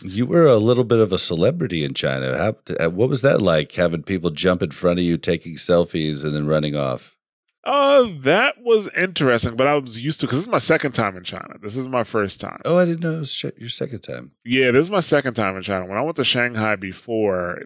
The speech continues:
Speaker 2: th-, it, that was when it first happened. It was a little surprising. Now,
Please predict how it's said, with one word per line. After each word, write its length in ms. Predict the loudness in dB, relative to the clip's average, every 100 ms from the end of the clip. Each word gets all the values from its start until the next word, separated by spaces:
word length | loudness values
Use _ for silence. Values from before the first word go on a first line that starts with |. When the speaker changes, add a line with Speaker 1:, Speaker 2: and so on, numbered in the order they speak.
| _
Speaker 2:
th-, 120 | -8 -4
it, 180 | -4 0
that 140 | 0 0
was 140 | -4
when 120 | -6
it 100 | -6
first 520 | -8 -18 -8 -6 -4 -2
happened. 300 | -4 -4 -10
It 60 |
was 80 | -8
a 60 | -4
little 180 | -4
surprising. 540 | -6 -8 -4 -2 -4 -8 -6
Now, 520 | -2 0 2 0 -4